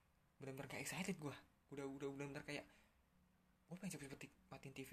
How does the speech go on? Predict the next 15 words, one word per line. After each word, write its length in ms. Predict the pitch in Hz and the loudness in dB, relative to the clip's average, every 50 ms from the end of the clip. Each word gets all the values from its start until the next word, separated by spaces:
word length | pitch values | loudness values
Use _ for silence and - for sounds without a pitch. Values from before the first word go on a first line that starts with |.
| - - | 0 0
aja, 240 | 143 180 185 180 175 - | 0 0 0 0 -2 -2
tapi 300 | - - - - 185 - - - - - - - - - - - - - | -4 -6 -4 -2 -2 -2 -4 -10 -20 -20 -20 -20 -20 -20 -20 -18 -12 -10
ya, 120 | - - - - - - - - - - - - - - - - - - - - - - - - - - | -8 -8 -10 -10 -16 -20 -20 -20 -20 -20 -20 -20 -20 -20 -20 -20 -20 -20 -20 -20 -20 -20 -20 -18 -8 -2
gue 100 | - 180 | 0 2
masih 200 | 214 208 - - | 2 2 0 0
pengen 640 | - 131 127 123 127 127 127 127 123 123 123 123 - - - - - | 0 0 0 2 0 -2 -2 -4 -4 -6 -6 -8 -8 -10 -14 -12 -4
nonton, 520 | 127 123 139 175 190 - - 131 117 131 156 | 2 4 4 4 4 2 -2 -2 0 0 -2
masih 200 | 139 - - - | -2 -4 -4 -2
pengen 240 | - 117 117 117 | -2 -2 -2 0
nonton 200 | 120 117 - 127 | -2 -2 -2 4
balapan 280 | 120 120 143 175 175 - | 8 10 10 10 10 8
karena 240 | - 117 139 147 160 | 8 8 8 8 8
ini 60 | 180 143 135 | 8 6 6
hiburan 320 | 120 120 123 120 120 117 117 | 6 6 6 6 6 4 4
gue. 280 | 120 139 165 151 123 | 4 4 6 6 6